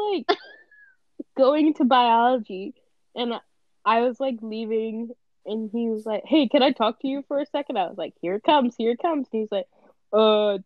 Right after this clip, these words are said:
you wanna, like, maybe, uh, go to a movie <laughs> on Friday?" And I was like, "Oh, yeah, sure." And then I just, like, left, <laughs> and I was like, "I guess, uh, guess I'm dating now. I guess we're dating." <laughs> And then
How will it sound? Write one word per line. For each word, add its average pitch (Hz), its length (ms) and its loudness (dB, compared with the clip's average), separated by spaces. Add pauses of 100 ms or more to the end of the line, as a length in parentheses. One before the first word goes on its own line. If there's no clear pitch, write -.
you 262 180 0
wanna, 466 440 0
like, 339 160 -6
maybe, 240 600 -4
uh, 190 560 -6 (1000)
go 220 160 0 (120)
to 240 180 0
a 190 60 -2
movie 190 440 -4 (200)
<laughs> - 480 -6
on 415 240 4
Friday?" 453 480 4
And 339 80 -2
I 269 80 2
was 269 100 -4
like, 269 180 0 (440)
"Oh, 571 180 6 (140)
yeah, 523 100 4
sure." 508 500 0
And 247 160 -8
then 240 100 -4
I 240 100 -2
just, 247 220 -10
like, 247 220 -8 (680)
left, 254 400 2 (140)
<laughs> - 60 -18
and 285 200 -4
I 240 140 -8
was 233 80 -16
like, 233 160 -12 (120)
"I 214 120 -10
guess, 254 360 -6
uh, 349 340 -4 (600)
guess - 220 -2
I'm 285 240 -6
dating 381 400 -2
now. 196 240 -8
I 247 40 -12
guess 494 240 -10
we're 453 200 -2 (140)
dating." 294 600 -6
<laughs> - 40 -20 (500)
And 277 160 -10
then 285 260 -10